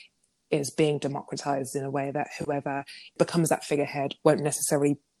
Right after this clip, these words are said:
be what Anna Wintour has been to fashion over the last sort of four or five decades.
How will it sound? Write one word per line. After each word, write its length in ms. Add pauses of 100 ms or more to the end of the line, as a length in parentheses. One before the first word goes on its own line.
(400)
be 400
what 220
Anna 160
Wintour 340
has 160
been 180
to 100
fashion 340
over 140
the 40
last 460
sort 240
of 60
four 100
or 60
five 240
decades. 520